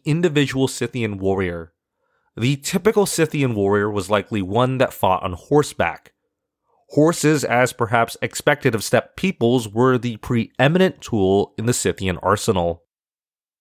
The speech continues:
They were trained at a young age to ride horses, and so they were very adept horsemen.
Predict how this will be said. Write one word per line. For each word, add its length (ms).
They 160
were 140
trained 600
at 140
a 60
young 460
age 400
to 80
ride 260
horses, 640
and 200
so 120
they 120
were 120
very 360
adept 520
horsemen. 680